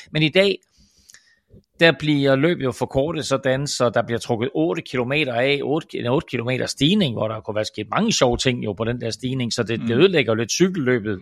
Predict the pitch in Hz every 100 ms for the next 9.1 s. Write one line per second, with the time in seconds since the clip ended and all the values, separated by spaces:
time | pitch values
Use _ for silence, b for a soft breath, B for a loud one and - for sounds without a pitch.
0 | - 139 139 131 120 131 - B B -
1 | 127 120 117 117 - - 156 185 - 151
2 | 117 - 151 135 127 117 110 107 117 120
3 | 277 196 123 135 165 - 120 107 117 -
4 | 180 139 113 - 143 151 143 127 - 170
5 | 160 - 123 - 147 120 - 131 139 151
6 | - 190 233 220 - 175 202 165 139 131
7 | 151 160 - 107 101 - B B B 143
8 | 135 147 180 170 156 170 127 - - 135